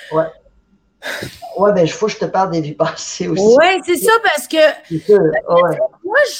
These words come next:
Speaker 2: je, je, j'ai pas envie de, de dire que ça se peut pas.
Speaker 1: Ouais.
Speaker 2: Mais je n-, dans ma vie présente, en tout cas, je n-,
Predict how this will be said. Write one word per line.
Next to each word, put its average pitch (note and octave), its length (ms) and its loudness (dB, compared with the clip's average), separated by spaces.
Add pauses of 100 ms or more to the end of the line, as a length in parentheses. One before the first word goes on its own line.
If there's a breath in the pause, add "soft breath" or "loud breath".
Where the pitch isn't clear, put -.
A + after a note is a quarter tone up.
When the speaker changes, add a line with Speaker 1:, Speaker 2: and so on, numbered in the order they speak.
(360)
Speaker 2:
je, C#4 60 -6
je, A3+ 280 -8 (480)
j'ai B3+ 280 -2
pas F#4+ 140 -2 (220)
envie C#4+ 300 0
de, G#3 300 4
de F3+ 200 2
dire A3+ 320 2
que G#3 140 0
ça G3+ 200 -6
se - 100 -14
peut G3 160 -10
pas. A#3+ 360 2 (680)
Speaker 1:
Ouais. E3 160 -10 (380)
Speaker 2:
Mais C4+ 300 2
je B3 280 -4
n-, C4 340 -2 (320)
dans A#3+ 220 -4
ma A#3+ 180 -2
vie A#3 220 -8
présente, B3 680 -4
en A#3+ 140 -6
tout - 140 -18
cas, D#4 300 -4
je B3+ 100 -4
n-, B3 340 -2